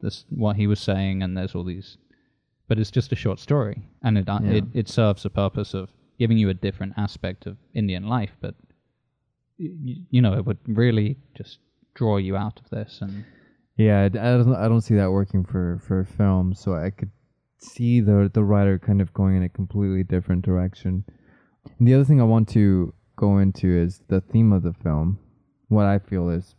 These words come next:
Speaker 2: a really strong theme, which is that of, uh, luck versus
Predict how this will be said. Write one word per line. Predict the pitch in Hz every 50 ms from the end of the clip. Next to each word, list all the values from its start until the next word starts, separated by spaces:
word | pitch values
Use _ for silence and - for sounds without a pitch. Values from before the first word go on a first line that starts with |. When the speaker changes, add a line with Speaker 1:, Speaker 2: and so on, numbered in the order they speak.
| - -
Speaker 2:
a | -
really | 92 90 92 90 90 85 95
strong | 95 - - - 82 85 98
theme, | 98 - 87 85 87 101 -
which | 82 95 - -
is | 90 80 82 -
that | - 82 80 85 85
of, | 82 85 82 - - - - _ _ _ _ _ _ _ _ _ _ -
uh, | - 101 87 82 - - - - - 107
luck | 110 98 98 95 92 87 -
versus | - 92 95 - - 82 - -